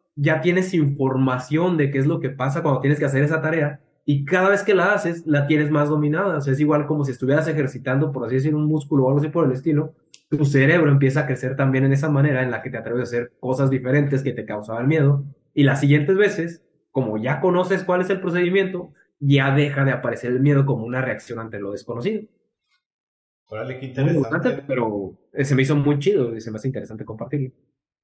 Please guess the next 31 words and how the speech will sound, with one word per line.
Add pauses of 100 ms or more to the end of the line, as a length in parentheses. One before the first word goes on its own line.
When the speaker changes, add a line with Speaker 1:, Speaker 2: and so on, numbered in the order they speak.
(100)
Speaker 1:
Entonces, (760)
ya (300)
más
recientemente, (760)
como
que
ya
empiezo
a
detectar
las
cosas,
o
que
cuando
veo
alguna
situación
nueva, (180)
hago
algo
similar
hacia
lo
que
nos
comentaba
Paz,
de
que, (240)
"Ok,